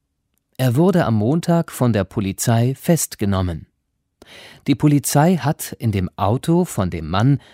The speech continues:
noch mehr Sachen von John Lennon entdeckt. Zum Beispiel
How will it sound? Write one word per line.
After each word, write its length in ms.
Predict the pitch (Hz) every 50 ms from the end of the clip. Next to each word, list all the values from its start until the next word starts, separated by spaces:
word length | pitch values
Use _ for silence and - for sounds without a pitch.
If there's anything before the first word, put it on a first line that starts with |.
| _ _ _ _ _
noch 160 | - 143 -
mehr 320 | - 156 180 190 180 143 113
Sachen 520 | - - 101 90 - - 107 95 87 71 -
von 420 | - 120 113 101 92 87 71 71
John 260 | 104 107 101 101 98
Lennon 380 | 98 95 98 104 101 95 90 - -
entdeckt. 640 | 113 101 95 - 101 82 - - - - - - _ _ _ _ _ _ _ _ _ _ _ _
Zum 240 | - - 135 123
Beispiel 640 | 107 113 117 151 160 - - - 143 139 139 131 139